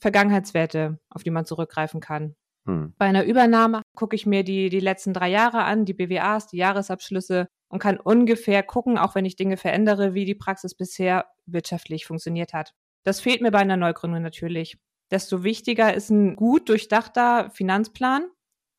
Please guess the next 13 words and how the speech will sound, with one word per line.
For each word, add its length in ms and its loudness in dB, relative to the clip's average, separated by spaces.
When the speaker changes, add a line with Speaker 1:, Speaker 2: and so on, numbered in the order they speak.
Speaker 1:
nicht 160 -4
nur 120 2
für 120 -2
die 100 0
Bank, 360 0
sondern 340 0
halt 160 0
auch 80 -2
für 120 -4
mich 160 -2
selber 420 2
als 340 2
Controlling-Instrument. 1000 -2